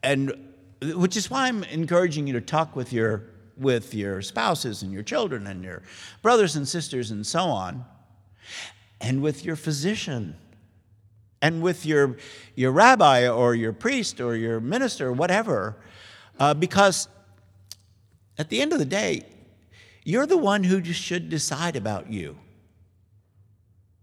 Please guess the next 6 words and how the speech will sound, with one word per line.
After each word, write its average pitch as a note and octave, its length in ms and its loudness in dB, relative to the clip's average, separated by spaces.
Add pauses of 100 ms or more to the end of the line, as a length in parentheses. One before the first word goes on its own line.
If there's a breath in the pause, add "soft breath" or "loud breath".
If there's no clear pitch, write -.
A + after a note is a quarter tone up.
(2000)
I - 140 -14
think G#3 340 -10
we A#2 140 -6
all F#2 220 -4
want G#3+ 340 -12
that. - 380 -12